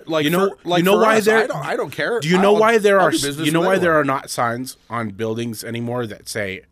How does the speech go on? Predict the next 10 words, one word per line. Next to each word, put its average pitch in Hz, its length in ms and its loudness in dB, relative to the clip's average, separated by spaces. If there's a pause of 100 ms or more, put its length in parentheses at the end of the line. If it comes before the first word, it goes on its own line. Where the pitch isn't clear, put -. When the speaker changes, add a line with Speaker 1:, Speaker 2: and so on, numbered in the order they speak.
(160)
Speaker 2:
"Irish 110 380 -4
need 110 140 -6
not 107 140 -6
apply"? 101 380 -10 (1600)
Do 123 80 -6
you 135 40 -2
know 156 140 2
why 147 260 2
that 151 180 0
is? 170 300 -6